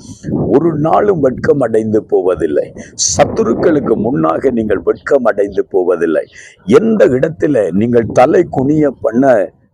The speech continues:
சத்துருக்கள் நினைக்கிறார்களோ, அங்கேதானே தேவன் உங்கள் தலையை உயர்த்துகிற தேவன். ஆகவே கர்த்தர் சொல்றார், "நான் கர்த்தர்." நான் கர்த்தர் என்பது அவருடைய வைராக்கியம். "நான், நானே கர்த்தர்."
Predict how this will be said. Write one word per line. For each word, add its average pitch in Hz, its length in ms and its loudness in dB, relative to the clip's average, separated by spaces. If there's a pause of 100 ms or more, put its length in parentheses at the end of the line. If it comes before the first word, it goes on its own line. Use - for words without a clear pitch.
சத்துருக்கள் 170 720 0
நினைக்கிறார்களோ, 107 880 0 (440)
அங்கேதானே 202 580 2
தேவன் 160 320 0
உங்கள் 123 280 2
தலையை 127 540 2
உயர்த்துகிற 107 720 2
தேவன். 78 420 0 (140)
ஆகவே 87 540 0 (260)
கர்த்தர் - 440 -2
சொல்றார், 90 260 -2
"நான் 156 440 -2
கர்த்தர்." - 460 -8 (500)
நான் 170 400 0
கர்த்தர் - 400 0
என்பது 123 520 0 (240)
அவருடைய 110 460 2
வைராக்கியம். 98 840 0 (420)
"நான், 143 400 2
நானே 175 460 0
கர்த்தர்." 113 520 -2